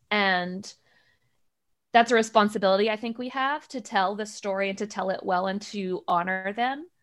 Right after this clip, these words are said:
Um, we always make sure that we talk about this person outside of this murder, who they were. They were a mother, they were a father,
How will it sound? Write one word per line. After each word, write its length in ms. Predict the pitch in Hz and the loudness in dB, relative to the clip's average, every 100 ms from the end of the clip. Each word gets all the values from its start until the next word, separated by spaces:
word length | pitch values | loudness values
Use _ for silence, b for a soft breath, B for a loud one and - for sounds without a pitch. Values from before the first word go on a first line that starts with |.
| _ _ _ - | _ _ _ -6
Um, 420 | 214 202 190 190 _ | -2 -2 -4 -8 _
we 140 | 214 | -6
always 440 | 214 214 214 220 226 | 0 2 4 2 -2
make 180 | 208 - | -6 -6
sure 380 | 220 208 196 | -4 -2 0
that 560 | 196 170 175 185 - - _ 262 | 0 0 -2 -2 -8 -16 _ -6
we 140 | 220 | -6
talk 320 | 214 190 196 | 2 4 4
about 260 | 208 185 185 | 2 -2 -2
this 200 | 190 - | -4 -6
person 460 | - 202 - 180 - | -4 -4 -2 -4 0
outside 500 | 185 - - 175 185 | 0 0 -2 0 0
of 140 | 190 | -2
this 200 | 185 185 | -6 -8
murder, 400 | 190 180 165 180 - | -6 -6 -6 -8 -6
who 160 | 233 | -4
they 160 | 220 208 | -2 -2
were. 400 | 190 185 175 175 | 2 2 2 -2
They 140 | 190 185 | -4 -2
were 120 | 202 | -2
a 60 | |
mother, 380 | 202 202 208 185 | -2 -2 2 0
they 160 | 185 185 | 0 -2
were 100 | 185 | -4
a 60 | |
father, 800 | 185 185 180 196 196 170 165 202 | -4 -2 0 0 -2 -2 -4 -6